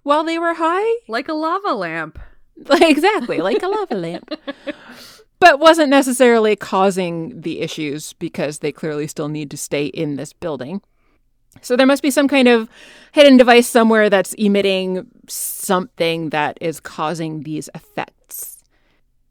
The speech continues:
Speaker 1: They're still trying to figure out why Lauren doesn't seem to be as affected as everyone else. Sam figures that maybe it only affects adult physiology. But then Jack says, "Well, no, because Fraser says that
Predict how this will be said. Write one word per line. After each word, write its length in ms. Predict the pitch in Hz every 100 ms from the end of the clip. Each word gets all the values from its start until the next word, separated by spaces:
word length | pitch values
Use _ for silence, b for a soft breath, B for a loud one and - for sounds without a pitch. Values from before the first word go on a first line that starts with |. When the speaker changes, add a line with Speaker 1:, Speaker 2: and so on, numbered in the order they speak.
| _ -
Speaker 1:
They're 140 | 180
still 220 | - 196
trying 200 | 190 202
to 60 | 190
figure 300 | - 175 180
out 140 | 180 185
why 180 | 180 170
Lauren 420 | 165 165 180 175
doesn't 220 | 175 -
seem 200 | - 170
to 60 | 151
be 160 | 170 -
as 360 | 180 170 180 -
affected 600 | - - 160 - 190 202 -
as 220 | 165 170 -
everyone 400 | 160 160 156 147
else. 200 | 214 -
Sam 280 | 175 170
figures 400 | 170 180 165 170
that 160 | 160 -
maybe 340 | 151 165 175
it 140 | 175 160
only 260 | 170 185
affects 400 | 175 - 202 -
adult 340 | 196 170 202 -
physiology. 800 | 233 214 220 214 240 247 311 392 - _ _ _ _ _ _ _ -
But 180 | 202 -
then 260 | 214 208
Jack 300 | 208 196 202
says, 280 | - 190 185
"Well, 300 | 208 226 - _ -
no, 400 | 277 233 240 -
because 260 | 247 247 226
Fraser 340 | 269 349 349
says 260 | 285 233 190
that 220 | 185 -